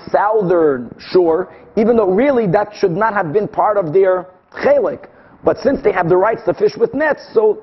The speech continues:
they were given that t-, a space needed. L'chaim Hashem Emar, and now the pasuk is fulfilled, that Yom Vidoraim, the sea and its south, is Yerusha,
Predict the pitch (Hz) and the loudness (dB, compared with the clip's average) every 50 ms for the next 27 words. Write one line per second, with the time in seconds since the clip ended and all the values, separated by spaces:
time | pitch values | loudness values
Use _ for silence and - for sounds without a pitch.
0 | - - 175 143 196 196 196 202 180 175 254 254 240 226 214 190 156 143 - 196 | -10 -6 -2 0 2 2 2 2 2 0 0 0 0 -2 -2 -4 -4 -2 -2 0
1 | 226 226 - - - - - _ _ _ - - - - - 190 - - 175 165 | 0 -2 -6 -8 -20 -20 -20 _ _ _ -16 -16 -10 -6 -6 -6 -4 -2 -4 -4
2 | - - - 247 233 208 196 - - 156 160 165 156 123 113 110 110 - - - | -4 -4 -2 0 0 0 0 -2 -2 0 2 2 4 2 2 0 -4 -4 -10 -18
3 | - - - - - - 156 185 196 202 202 196 - 214 233 269 311 311 269 220 | -18 -12 -10 -8 -4 -2 -2 -2 0 0 -2 0 0 -2 -2 0 0 0 0 0
4 | 208 202 175 - - - - - - - 170 165 202 208 196 180 165 147 135 120 | 0 -2 -4 -8 -16 -20 -18 -14 -10 -6 -4 -2 -2 -2 -2 -2 -2 -2 -2 -4
5 | 120 151 - - 175 214 - - 147 - 165 - - 208 - - 277 285 254 214 | -4 -4 0 0 0 0 0 -4 -4 -4 -2 -2 0 -2 -2 0 0 0 2 2
6 | 208 - - - - - - - 156 147 - - 147 156 175 220 262 269 226 190 | 0 -2 -4 -14 -20 -12 -4 -2 0 0 0 0 0 2 2 2 2 0 -2 -2
7 | 180 165 139 - - - - 135 139 143 247 320 262 185 269 269 302 320 277 214 | -4 -6 -6 -8 -12 -8 -2 0 2 2 2 2 2 2 2 2 2 2 2 2
8 | 196 185 190 190 202 180 - - - - - - - 143 143 - - - - 277 | 0 -2 -4 -4 -6 -8 -10 -14 -20 -20 -16 -8 -2 0 0 0 0 -2 -2 0
9 | 294 262 240 - - 226 233 247 269 - - - - - 302 339 370 403 403 370 | 0 0 0 -2 -2 0 0 2 0 -2 -2 -6 -8 -4 -2 0 0 0 0 0
10 | 320 269 262 - - - - - - _ - 262 262 175 143 208 247 240 240 262 | 0 0 -2 -4 -8 -12 -20 -20 -12 _ -2 0 0 0 2 2 2 2 2 0
11 | 285 - - 214 202 208 208 202 196 | 0 0 0 0 2 2 0 -2 -4